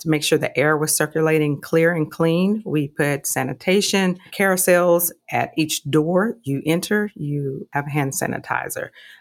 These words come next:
In our break rooms, in our restrooms, we added additional cleaning rounds.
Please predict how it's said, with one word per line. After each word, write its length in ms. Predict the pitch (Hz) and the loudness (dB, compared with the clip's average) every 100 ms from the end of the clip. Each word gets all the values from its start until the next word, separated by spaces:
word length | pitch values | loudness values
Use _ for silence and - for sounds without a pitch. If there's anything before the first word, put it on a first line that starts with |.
| _ | _
In 100 | 143 | -4
our 100 | 131 | -2
break 340 | 120 175 190 - | 2 2 2 0
rooms, 360 | 180 180 180 | 2 2 2
in 80 | 156 | 2
our 180 | 127 131 | 0 2
restrooms, 840 | 170 190 - 185 180 180 180 - | 2 2 2 2 4 4 2 0
we 540 | 190 151 147 147 143 - - | 0 0 0 -2 -4 -8 -4
added 440 | 139 139 139 139 - | -2 0 -2 -4 -8
additional 440 | 123 139 - - | -2 -2 -2 -8
cleaning 640 | - - 202 202 190 190 185 _ - - - | -8 0 2 4 4 2 -2 _ -20 -16 -2
rounds. 680 | 170 165 170 175 180 - | 0 2 0 0 0 -2